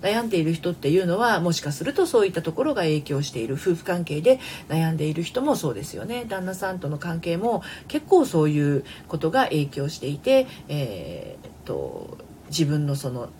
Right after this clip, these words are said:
なんだろうな、辛い人生を強化している。自分が強化しているっていうことです。「やっぱり私だとこうなっちゃう」みたいな強化ですよね。それが、あの、いい方向の強化だったらもう本当に最強な状態になっていくんだけどね。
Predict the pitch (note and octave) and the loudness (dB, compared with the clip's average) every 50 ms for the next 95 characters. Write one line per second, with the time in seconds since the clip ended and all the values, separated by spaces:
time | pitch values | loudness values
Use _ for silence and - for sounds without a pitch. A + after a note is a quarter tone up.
0 | - - - C#3 C3 A2+ G#2+ A2 G2+ G2 B2+ D#3+ D#3+ - A3+ A3+ B3 B3 B3 B3 | -14 -8 -6 -4 -4 -4 -4 -6 -6 -6 -4 -4 -2 0 2 4 4 4 4 2
1 | A#3+ A#3 - - - - - - - - A3+ B3 A#3 G#3+ - - - C#3+ C3+ C#3 | 0 -2 -8 -10 -16 -20 -18 -14 -8 -4 0 0 0 0 0 0 0 0 2 4
2 | D#3 E3 D3+ C#3 - - - - - - - - E4+ F4+ D4+ - - C3+ C3+ - | 4 4 4 2 0 -8 -18 -20 -20 -16 2 8 8 8 8 8 4 0 -2 -2
3 | - B2+ A2+ G#2 G2+ B2+ B2 - - - - - E3 G3+ B3+ C4 F4+ F#4 F#4 F#4 | -4 -4 -6 -4 -4 -6 -6 -8 -12 -20 -10 -6 -4 -4 0 2 2 2 4 4
4 | G4+ G4+ - A3+ F#3 D#3+ - C#3 C#3 - - C#3 C#3 D3+ G#3 C4 C4 - D#3 C#3+ | 2 2 4 2 2 2 2 0 -2 -2 -2 -2 -2 0 0 -2 -2 -2 -2 -2
5 | C#3 C3+ C3+ - C#3 - - - - - - - - - - F3 D#3+ D#3+ - - | -2 -2 -6 -8 -10 -12 -12 -12 -12 -12 -14 -14 -16 -4 0 2 2 2 2 4
6 | - D4 C#4 A#3 F3+ D#3 D3 C#3+ D#3+ D#3+ - - F3+ - - F#3 C#3 - D3 C#3+ | 4 6 6 6 4 2 2 2 0 -2 -2 -2 -2 -2 -2 -4 -6 -4 -2 -2
7 | D3 C#3+ C#3 C3+ - - A2 D#3 A3+ A#3 G3 E3+ - C3+ G#2 G2+ B2 C#3 - - | 0 0 0 0 -2 0 2 2 2 2 2 0 -2 -4 -4 -6 -10 -12 -12 -16
8 | - - - - D#3+ C#3 C#3 - - D3 D3+ - - - E3+ F#3 G#3+ A3 - - | -18 -10 -2 0 0 0 0 -2 -6 -10 -10 -10 -8 -8 -8 -8 -10 -12 -14 -16
9 | - - - - - - - - C#4 C4 D4+ D4 D#4 D4 D#4 D#4 D4+ A#3+ - C4 | -18 -18 -18 -18 -18 -6 -2 0 0 2 2 2 4 6 6 6 6 6 4 2
10 | B3 B3 - D#4+ F#4 C5 A4 C4 B3+ A#3 F#3+ F3+ - F#3+ F3+ F3+ F3 E3+ - G3+ | 2 0 2 2 4 4 6 6 8 6 6 6 6 6 6 6 6 6 6 6
11 | F#3+ F3 D#3 D3 D3 D3 C#3 - D3+ D3 D3+ E3 E3+ D#3+ D3 C#3+ C3+ - C#3+ D3 | 6 6 6 4 2 2 0 0 0 2 4 4 4 4 4 2 0 -4 -6 -4
12 | G#3 G#3 G3+ F#3+ - G3 F#3+ F#3 - F#3 F3+ F3+ F3 E3+ E3+ E3+ - - - - | -4 -2 -2 -2 0 0 0 0 0 0 0 2 2 0 -2 -2 -6 -10 -16 -18
13 | - - - - D#3+ F3 E3+ E3 D#3+ E3+ D#3+ D#3 D3+ D#3+ F3 F#3 - - D3 C3+ | -18 -18 -14 -4 2 4 4 4 4 2 2 2 2 2 2 0 -2 -2 -2 -2
14 | C3 - C#3+ C3 B2 A#2+ - - C#3+ - - F#3+ A3+ B3+ | -2 -4 -4 -6 -6 -6 -8 -12 -10 -8 -8 -8 -8 -8